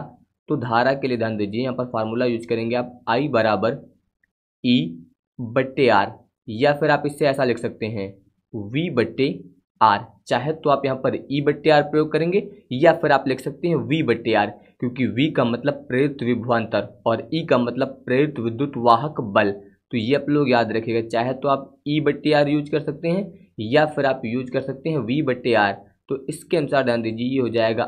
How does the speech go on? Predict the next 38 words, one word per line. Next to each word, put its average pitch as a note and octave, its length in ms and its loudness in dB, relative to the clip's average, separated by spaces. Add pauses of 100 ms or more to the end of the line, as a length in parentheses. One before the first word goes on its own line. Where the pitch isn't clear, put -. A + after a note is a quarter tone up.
(160)
I D3 220 2
बराबर A2 400 0 (300)
V, A#2+ 140 0 (380)
इसका D3+ 300 -2
मान C#3 240 0
आपने C3+ 240 -2
ज्ञात A2+ 360 2
किया C3+ 200 0
है, C3+ 80 -4
तो - 140 -8
ये G#2+ 160 -4
हो G#2+ 120 0
जाएगा G#2+ 360 0
दो A2 240 -2
सौ C3 220 -4 (440)
बट्टे A#2+ 420 -2 (460)
R D3+ 160 10 (100)
का D#3 100 4
मान D3+ 240 2
आपको D3+ 240 -2
दिया A#2 340 2
गया G#2 200 0
है, G#2+ 60 0
यहाँ G#2+ 140 -4
पर A2 140 -4
देख A2+ 180 -2
सकते C3+ 240 -6
हैं E3 100 -4 (100)
तीन A2+ 280 -2
सौ, G2+ 200 -4 (540)
तो A2+ 80 -8
यहाँ A2 380 -6
पर C3 180 -2
ये A#2+ 120 0
आ A#2+ 100 2
जाएगा C#3+ 320 0
तीन B2 440 -4
सौ। G2+ 220 -4